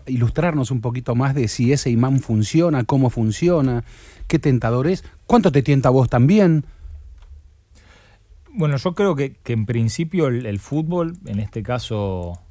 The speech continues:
Speaker 2: eh, los clubes de fútbol en Argentina son uno de, uno de los exponentes, quizá el, el que tiene mayor publicidad, de organizaciones, eh, de la sociedad civil, ¿no? Digo,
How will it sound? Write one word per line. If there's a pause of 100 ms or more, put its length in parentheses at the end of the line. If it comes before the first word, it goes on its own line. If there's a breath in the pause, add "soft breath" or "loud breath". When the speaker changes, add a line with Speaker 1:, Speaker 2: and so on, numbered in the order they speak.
(120)
Speaker 2:
eh,
los
clubes
de
fútbol
en
Argentina (180)
son (240)
uno
de,
uno
de
los
exponentes,
quizá (100)
el,
el (100)
que
tiene
mayor
publicidad, (420 soft breath)
de
organizaciones,
eh,
de
la
sociedad
civil,
¿no?
Digo,